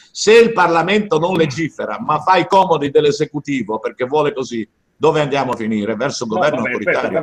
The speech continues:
Speaker 2: vabbè, no,
Speaker 1: Questa
Speaker 2: no,
Speaker 1: è stata la prima proposizione
Speaker 2: No.
Speaker 1: dei populisti votando no.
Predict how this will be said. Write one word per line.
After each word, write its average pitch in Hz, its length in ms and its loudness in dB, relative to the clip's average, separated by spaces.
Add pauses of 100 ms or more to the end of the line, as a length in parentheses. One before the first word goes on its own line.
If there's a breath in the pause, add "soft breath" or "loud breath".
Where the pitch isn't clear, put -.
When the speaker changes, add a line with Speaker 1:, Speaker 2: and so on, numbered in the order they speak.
(100)
Speaker 2:
vabbè, - 100 -20
no, 175 60 -8
Speaker 1:
Questa 214 440 4
Speaker 2:
no, 180 60 6
Speaker 1:
è 170 40 4
stata 202 540 4
la - 120 0
prima 208 480 2
proposizione 165 680 0
Speaker 2:
No. 175 80 0
Speaker 1:
dei 151 200 2
populisti 156 580 -4
votando 196 600 2
no. 202 400 4